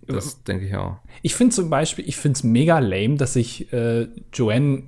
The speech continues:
Speaker 2: äh, Knowledge, äh, Rowling dafür entschieden hat, dass man mal Quidditch auf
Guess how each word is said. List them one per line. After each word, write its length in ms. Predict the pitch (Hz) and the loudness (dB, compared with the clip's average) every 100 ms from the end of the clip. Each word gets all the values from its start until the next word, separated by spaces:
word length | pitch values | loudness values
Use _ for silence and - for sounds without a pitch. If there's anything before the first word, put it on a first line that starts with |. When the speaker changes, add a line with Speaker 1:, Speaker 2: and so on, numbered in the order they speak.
| - | -4
Speaker 2:
äh, 560 | 131 117 117 113 - - | -2 0 0 -2 -4 -8
Knowledge, 720 | 147 123 127 127 120 - - - 113 107 101 - - _ _ - - - - - | -2 4 6 6 4 -4 -8 -4 0 0 -2 -8 -20 _ _ -18 -16 -16 -18 -20
äh, 100 | - - - | -18 -12 0
Rowling 600 | 113 139 139 107 117 127 | 4 6 6 4 2 0
dafür 280 | 123 - 113 | -2 -2 -2
entschieden 460 | 104 - 165 156 | -2 0 2 2
hat, 220 | 117 110 - - - | 0 -2 -4 -14 -4
dass 160 | - - | -2 0
man 160 | 120 | 2
mal 140 | 110 101 | 2 0
Quidditch 500 | - 147 143 127 - | 2 2 2 -2 -6
auf 220 | 104 - | -10 -10